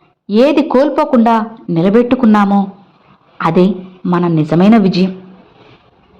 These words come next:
ఆత్మగౌరవాన్ని, స్వాభిమానాన్ని, మానవత్వాన్ని కోల్పోకుండా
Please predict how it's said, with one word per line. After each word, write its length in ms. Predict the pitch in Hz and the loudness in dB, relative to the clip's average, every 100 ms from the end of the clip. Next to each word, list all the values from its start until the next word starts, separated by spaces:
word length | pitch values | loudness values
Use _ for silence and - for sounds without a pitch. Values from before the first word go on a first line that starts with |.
| _ _ - _ - - 190 | _ _ -20 _ -20 -6 -4
ఆత్మగౌరవాన్ని, 800 | 214 233 196 208 254 262 226 220 220 220 | 0 0 2 2 2 2 2 2 0 0
స్వాభిమానాన్ని, 800 | 202 240 294 269 240 233 220 220 - - - _ _ 185 | -2 2 2 2 2 2 2 0 -4 -18 -20 _ _ -2
మానవత్వాన్ని 720 | 202 285 302 294 277 247 233 226 - - - _ _ _ _ - | 2 2 2 0 0 2 2 2 -2 -12 -20 _ _ _ _ -6
కోల్పోకుండా 680 | 180 208 208 220 220 196 | -4 -2 -2 -2 0 -2